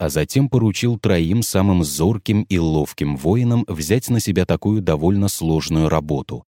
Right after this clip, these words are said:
убить всех лежащих на земле, укрытых мешками и всяким тряпьём. Эта задача была очень нелёгкой,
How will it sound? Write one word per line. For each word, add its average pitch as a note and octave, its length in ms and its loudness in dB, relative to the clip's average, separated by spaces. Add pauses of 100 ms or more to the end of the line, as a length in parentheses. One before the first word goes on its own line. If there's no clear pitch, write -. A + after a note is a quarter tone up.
(140)
убить F#2 380 -2
всех - 440 -2
лежащих D#2 600 -2
на D2 120 -2
земле, C#2+ 540 -2
укрытых B2 520 -4
мешками E2+ 720 -2
и F2 100 -4
всяким C#2+ 520 -4
тряпьём. C#2 580 -4 (240)
Эта D2 220 -4
задача D2 440 -2
была D2+ 360 -2
очень G2 400 0
нелёгкой, F2+ 680 0